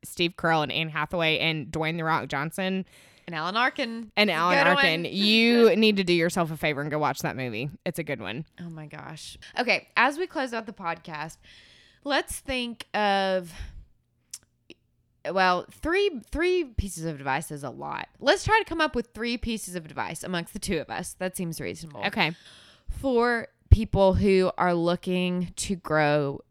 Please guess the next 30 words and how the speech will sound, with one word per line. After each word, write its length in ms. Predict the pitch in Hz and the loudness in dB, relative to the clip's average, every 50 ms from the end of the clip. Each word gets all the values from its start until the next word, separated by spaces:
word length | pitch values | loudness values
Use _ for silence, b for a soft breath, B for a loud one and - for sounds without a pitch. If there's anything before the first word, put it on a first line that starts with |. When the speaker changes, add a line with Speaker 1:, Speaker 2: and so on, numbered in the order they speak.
| _ - | _ -20
Speaker 2:
friendships. 880 | - - - 135 117 160 147 - - - - - - - - - - - _ | -10 -8 -6 -4 -4 -4 -4 -4 -4 -6 -6 -6 -6 -6 -6 -8 -10 -10 _
And 480 | - 170 170 165 160 160 160 165 175 - - | -2 0 0 2 0 0 0 -2 -4 -6 -2
that 240 | 190 208 202 - - | 0 2 2 2 0
can 360 | - 240 214 202 190 180 165 | -4 -4 -4 -4 -6 -8 -6
be 340 | 160 190 185 185 180 180 - - | -6 -6 -4 -4 -6 -6 -6 -4
a 180 | 160 180 180 | -4 -4 -4
deep, 580 | 160 143 175 170 151 - 180 190 214 214 - - - - _ _ _ _ _ _ _ - | -6 -10 -16 -16 -10 -8 -6 -6 -6 -4 -4 -6 -6 -6 _ _ _ _ _ _ _ -12
lifelong 720 | 151 151 151 156 170 - - 208 202 196 190 190 196 196 | -8 -4 -2 0 -2 -2 -2 -2 -2 -2 -2 -2 -4 -6
friend 560 | - - - 214 214 226 233 262 285 285 262 b b b b b b b b b _ _ _ _ _ _ _ _ _ _ - 233 | -8 -4 -2 -2 0 0 -2 -4 -6 -8 -10 b b b b b b b b b _ _ _ _ _ _ _ _ _ _ -2 0
and 80 | 233 233 | 2 2
I, 60 | 226 - | 2 2
and 300 | - 190 214 220 220 226 | 2 2 2 2 2 2
that 160 | 240 254 - 262 | 0 0 0 -2
just 160 | 285 - - | -6 -8 -6
kinda 260 | - 269 277 226 165 | -6 -4 -2 -2 -4
comes. 540 | 147 - - - 175 156 135 127 135 139 - | -4 -6 -6 -4 -2 -4 -4 -4 -6 -6 -6
I 80 | 165 | -6
feel 160 | 160 - 175 160 | -4 -2 -2 -2
like 100 | 156 147 | -2 -2
that's 180 | 165 160 - | -4 -6 -6
kinda 160 | - 185 147 | -6 -6 -4
hard 220 | 143 156 147 147 147 | -4 -2 -4 -4 -2
to, 80 | 151 | -4
like, 160 | 143 - - - | -6 -6 0 2
put 200 | - 170 - - | 2 2 2 -6
your 100 | 139 139 - | -12 -12 -12
finger 240 | - 139 147 147 143 | -12 -12 -10 -8 -6
on. 80 | 139 143 | -8 -2
But 160 | - - 160 | 0 0 4
also, 540 | - 240 269 - - 269 247 247 - - - | 4 2 2 2 0 0 0 0 -2 -6 -12